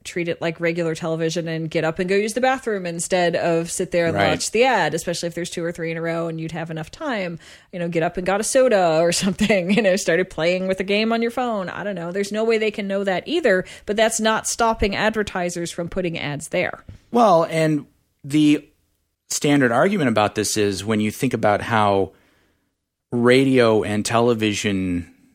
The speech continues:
Speaker 2: ratings are determined, I mean, most of those are not very reliable methods either. It's somebody that's, uh, you know, filling out a,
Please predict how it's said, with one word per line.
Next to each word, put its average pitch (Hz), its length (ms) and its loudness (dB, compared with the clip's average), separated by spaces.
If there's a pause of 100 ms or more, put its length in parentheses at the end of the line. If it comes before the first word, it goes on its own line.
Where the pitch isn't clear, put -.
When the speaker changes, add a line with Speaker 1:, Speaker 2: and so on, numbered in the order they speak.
(260)
Speaker 2:
ratings 117 920 0 (580)
are 104 260 4
determined, 98 720 0
I - 40 -12
mean, 107 260 -2
most 131 540 2
of 107 160 -2
those 98 340 2
are 117 220 0
not 117 460 2
very 104 840 -2 (920)
reliable 110 460 2
methods 98 480 -4
either. 165 240 0
It's - 340 -4
somebody 113 420 2
that's, 98 360 -2
uh, 92 260 0
you 107 80 -8
know, 92 160 -4
filling 113 380 0
out 107 240 2
a, 92 260 0